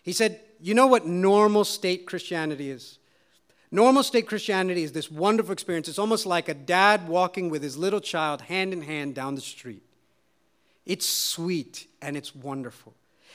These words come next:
Hand in hand, the child is near his father. He knows his father. He's loved by his father. Hand in hand, safe and secure, walking down the street. That is our normal Christian experience, and it is not to be despised, and it is wonderful." But then,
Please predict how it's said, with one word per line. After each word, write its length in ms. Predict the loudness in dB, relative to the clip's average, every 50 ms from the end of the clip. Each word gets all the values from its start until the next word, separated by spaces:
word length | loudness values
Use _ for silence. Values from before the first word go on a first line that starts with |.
| _ _
Hand 280 | 2 6 6 6 6 6
in 120 | 4 2
hand, 300 | 4 4 6 6 4 4
the 60 | 0
child 340 | -2 2 4 6 6 6 4
is 140 | 0 -6 -4
near 380 | -4 0 4 6 6 6 8
his 160 | 6 4 2 2
father. 320 | 0 2 2 2 2 0
He 80 | -4 -2
knows 380 | 0 6 8 10 8 8 8
his 120 | 2 -4 -2
father. 340 | 0 2 4 4 4 2
He's 200 | -2 -4 -6 -10
loved 340 | -8 0 6 8 8 8 8
by 160 | 6 4 4 4
his 120 | 4 2
father. 280 | -2 -4 -2 -2 -4 -4 -6 -12 -20 -6 4
Hand 280 | 8 10 10 10 10 8
in 100 | 4 2
hand, 300 | 2 2 2 2 2 0
safe 400 | 0 4 6 8 8 6 4 0
and 100 | -2 -2
secure, 320 | -2 -6 -2 0 2 2
walking 440 | 2 6 6 4 4 4 0 -4 -2
down 160 | 0 0 -2
the 60 | -2
street. 340 | -6 -8 -10 -10 -12 -12 -12 -16 -20 -20 -20 _ _
That 280 | 4 8 8 8 8 8
is 200 | 6 2 2 0
our 180 | 0 0 2 2
normal 560 | 0 0 0 2 2 2 2 2 2 0 -2
Christian 400 | -4 -6 -8 -8 -8 -8 -8 -8
experience, 520 | -8 -8 -10 -8 -6 -4 -4 -4 -6 -8 -12 -14 -20 -20 -10
and 180 | -4 -4 -2 -2
it 80 | -2 -4
is 160 | -6 -6 -2
not 220 | 0 0 0 -2
to 60 | -4
be 120 | -8 -8 -6
despised, 720 | -6 -4 -6 -4 0 2 2 4 4 2 0 -4 -8 -8
and 160 | -8 -6 -6
it 100 | -6 -6
is 160 | -8 -10 -12 -12 -20 -20 -20 -12
wonderful." 1000 | -6 -2 -2 0 0 -2 -2 -2 -4 -4 -6 -10 -20 -20 -18 -18 -18 -20 _ _ _ _ _ _ _ _ _ _ _ _ _ _ _ _ _ _ _ _ _ _ _ _ _ _ _ _ _
But 120 | -14 -6 4
then, 520 | 6 8 8 8 6 4 0 -4 -8 -14